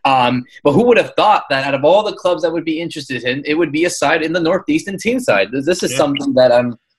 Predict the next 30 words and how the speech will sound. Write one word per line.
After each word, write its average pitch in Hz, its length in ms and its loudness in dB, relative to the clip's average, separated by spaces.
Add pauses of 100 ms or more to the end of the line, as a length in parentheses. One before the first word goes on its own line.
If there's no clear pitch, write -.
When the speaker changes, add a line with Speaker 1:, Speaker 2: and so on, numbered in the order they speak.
(160)
Speaker 1:
really 165 380 4
excited 131 300 0
to 127 60 -12
talk 165 280 0
about 127 260 4
and 139 160 -2
then 147 420 -4
would 139 120 -6
love 143 400 0
to 165 80 -6
figure 135 320 -2
out, 131 320 0 (100)
you 160 140 -8
know, 180 120 -2
how 196 240 -2
this 180 160 -4
all 196 220 6
worked - 240 0
out. 143 240 2 (140)
<laughs> 160 120 -6
Speaker 2:
Yeah. 156 280 0 (560)
It, 139 320 -2
definitely 175 340 4
a, 123 140 2
a 127 100 0
different 143 380 0
climate 120 500 -2
shift 107 320 -2
from, 104 280 -2
uh, 98 240 0